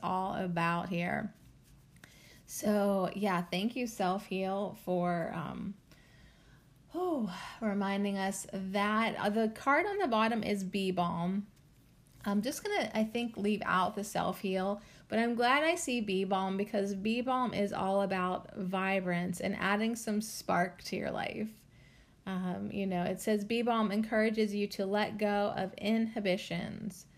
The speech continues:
cut loose, and be passionate. Sing your song at the top of your lungs without judgment.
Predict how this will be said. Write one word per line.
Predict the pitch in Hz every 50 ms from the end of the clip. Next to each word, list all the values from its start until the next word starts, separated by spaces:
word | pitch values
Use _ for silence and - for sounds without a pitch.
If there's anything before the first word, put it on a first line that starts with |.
| - - -
cut | - - 247 247 - -
loose, | 202 202 202 202 208 220 220 - - - - -
and | 202 202 196 196 190
be | 208 202 208
passionate. | 202 - 185 175 180 180 - - - - - - - - - - - -
Sing | - - - - 254 262 285 311 320
your | 339 339 349 359
song | - - 233 214 202 196 196 196 196 190
at | - 196 196
the | - 196
top | 190 - 190 180 196 196
of | - 208
your | 202 202 196
lungs | 185 180 180 175 175 180 175 -
without | 180 175 170 175 175 - -
judgment. | - - 160 156 160 - - 160 - - - - -